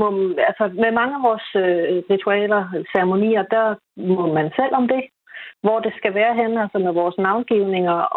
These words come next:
og med vores bryllupper og med vores begravelser, der, øh, der kan man selv vælge, hvor, øh, ritualet skal være henne,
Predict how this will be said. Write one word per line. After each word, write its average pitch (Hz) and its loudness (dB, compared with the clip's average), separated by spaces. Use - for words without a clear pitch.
og 160 2
med 165 -4
vores 160 -2
bryllupper 208 0
og 165 -2
med 170 -4
vores 165 -2
begravelser, 202 0
der, 208 2
øh, 160 -2
der 226 2
kan 220 0
man 180 -2
selv 196 -4
vælge, 202 0
hvor, 190 0
øh, 156 0
ritualet 190 0
skal 170 -2
være 185 2
henne, 202 0